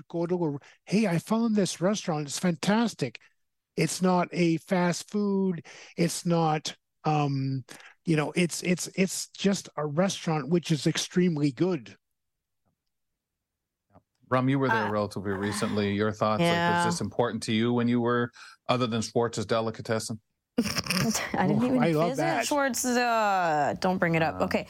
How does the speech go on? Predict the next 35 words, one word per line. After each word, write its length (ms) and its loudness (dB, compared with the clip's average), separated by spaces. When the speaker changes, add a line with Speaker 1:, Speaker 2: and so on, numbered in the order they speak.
Speaker 3:
Um, 380 2
Speaker 2:
oh. 480 0
Speaker 3:
is 200 0
what 160 0
important 400 2
to 80 2
me, 160 2
that 280 -2
they're 120 0
kind 240 0
of 140 0
understanding 1000 2
that 160 2
it's 340 -4
rough, 540 -2
but 80 -2
Speaker 2:
Looking 260 2
Speaker 3:
they 100 0
Speaker 2:
for 80 2
Speaker 3:
have 200 0
to 80 -2
do 160 2
what 140 0
Speaker 2:
restaurants. 0 -
Speaker 3:
they 80 2
Speaker 2:
No, 100 2
Speaker 3:
have 40 2
to 60 2
do. 60 2
Speaker 2:
looking, 280 -6
looking 380 0
as 160 2
a 60 -2
tourist 480 -2
there. 260 -4